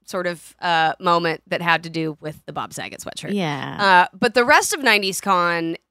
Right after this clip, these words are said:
Speaker 1: is so much fun.
Speaker 2: Oh.
Speaker 1: It's overwhelming for sure.
Speaker 2: Y-, yes, it's, it's, there's a lot. There's a lot happening all at once. Um,
Speaker 1: Yeah.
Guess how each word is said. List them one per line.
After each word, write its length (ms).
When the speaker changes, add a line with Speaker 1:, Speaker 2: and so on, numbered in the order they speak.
Speaker 1:
is 180
so 320
much 280
fun. 600
Speaker 2:
Oh. 140
Speaker 1:
It's 180
overwhelming 800
for 180
sure. 640
Speaker 2:
Y-, 140
yes, 380
it's, 420
it's, 320
there's 180
a 40
lot. 480
There's 140
a 60
lot 200
happening 680
all 200
at 100
once. 480
Um, 360
Speaker 1:
Yeah. 240